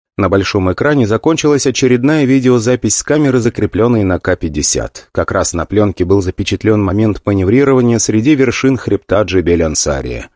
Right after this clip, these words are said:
Просматривая эти съемки, невольно пришлось вспомнить эти боевые вылеты. Даже слегка во рту пересохло. "Впечатляет,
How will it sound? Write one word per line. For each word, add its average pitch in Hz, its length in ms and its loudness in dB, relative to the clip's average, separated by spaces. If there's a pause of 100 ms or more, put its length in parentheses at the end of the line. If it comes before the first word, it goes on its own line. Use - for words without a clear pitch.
(240)
Просматривая 98 680 0
эти 98 200 0
съемки, 110 560 -2
невольно 147 460 0
пришлось 135 400 0
вспомнить 120 580 0
эти 104 220 0
боевые 85 480 2
вылеты. 76 640 -4 (100)
Даже 104 400 2
слегка 95 580 -2
во 92 140 2
рту 92 300 -6
пересохло. 71 800 -6 (840)
"Впечатляет, 170 1040 2